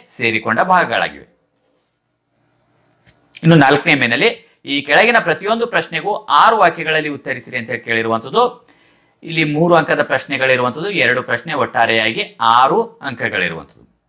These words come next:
ಮಣ್ಣಿನ ಸಂರಕ್ಷಣೆಗೆ ನಿಮ್ಮ ಸಲಹೆಗಳೇನು ಅಂತ ಹೇಳಿ ಕೇಳಿರುವಂತದ್ದು. ಮಣ್ಣಿನ ಸವೆತವನ್ನು ತಡೆಗಟ್ಟುವುದು ಹಾಗೂ ಅದರ ಫಲವತ್ತತೆಯನ್ನು ಕಾಪಾಡುವುದೇ ಮಣ್ಣಿನ ಸಂರಕ್ಷಣೆಯಾಗಿದೆ.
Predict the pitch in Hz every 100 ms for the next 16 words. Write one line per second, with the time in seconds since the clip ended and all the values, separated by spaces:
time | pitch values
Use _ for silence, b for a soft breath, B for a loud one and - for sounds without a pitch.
0 | _ _ _ - 120 113 151 185 190 165
1 | 143 139 135 - 123 123 131 113 107 120
2 | 110 120 117 110 104 98 90 82 98 104
3 | - 85 87 - 117 220 - _ _ b
4 | b b b b b _ _ _ - 170
5 | 233 262 277 254 233 220 220 208 190 165
6 | 170 170 170 165 233 - 151 156 160 147
7 | 139 143 143 202 208 180 165 147 - 127
8 | 147 143 147 180 196 139 131 151 190 233
9 | 226 214 175 147 110 85 -